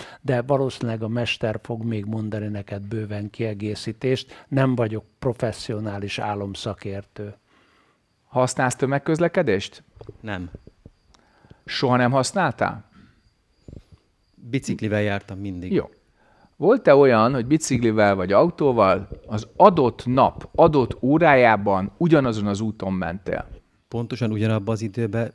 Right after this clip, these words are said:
Speaker 3: ide-oda öt perc úgy jártam.
Speaker 2: Az bőven elég.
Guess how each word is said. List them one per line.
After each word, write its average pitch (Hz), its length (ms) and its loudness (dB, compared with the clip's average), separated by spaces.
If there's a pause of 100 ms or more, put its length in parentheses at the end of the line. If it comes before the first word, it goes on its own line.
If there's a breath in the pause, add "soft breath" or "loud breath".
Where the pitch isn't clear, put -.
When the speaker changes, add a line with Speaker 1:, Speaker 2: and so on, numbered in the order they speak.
(560)
Speaker 3:
ide-oda 101 460 0
öt 104 160 -2
perc - 380 -6 (180)
úgy 104 220 -6
jártam. 95 400 -6 (100)
Speaker 2:
Az 165 200 0
bőven 135 360 4
elég. 87 360 -2